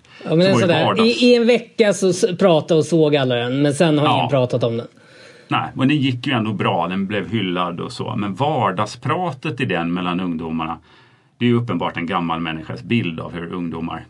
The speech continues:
Speaker 2: pratar. Och så är det alltid. Eh, det kanske inte är det bästa exemplet, men det är i alla fall aktuellt. I, min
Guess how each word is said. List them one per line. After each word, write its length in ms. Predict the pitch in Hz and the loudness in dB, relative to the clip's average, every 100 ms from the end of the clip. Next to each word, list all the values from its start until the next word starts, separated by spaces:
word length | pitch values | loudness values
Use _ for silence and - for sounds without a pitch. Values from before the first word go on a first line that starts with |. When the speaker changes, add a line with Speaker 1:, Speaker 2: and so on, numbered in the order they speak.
| - | -6
Speaker 2:
pratar. 560 | 95 85 - 131 110 120 - - _ | -6 -6 -6 -4 -4 -8 -20 -20 _
Och 200 | _ 123 | _ -4
så 140 | 139 | 0
är 60 | 185 | 2
det 80 | 143 | 2
alltid. 500 | 123 101 - - - - _ - | 0 -2 -4 -6 -6 -14 _ -12
Eh, 80 | - 98 127 | -8 -6 -2
det 80 | 127 | 0
kanske 240 | 139 147 | 0 0
inte 120 | 123 | 0
är 20 | |
det 60 | 123 | 0
bästa 320 | 117 120 131 | 0 -2 -2
exemplet, 520 | 120 110 101 110 107 | -2 -2 -2 -6 -4
men 160 | 113 101 | -4 -2
det 60 | 98 | 0
är 20 | |
i 40 | |
alla 120 | 92 | -2
fall 160 | 87 90 | -4 -4
aktuellt. 600 | 87 - 101 90 - - | -6 -6 -4 -4 -8 -14
I, 260 | - 98 110 | -10 -4 -2
min 380 | 110 110 107 | 0 0 -2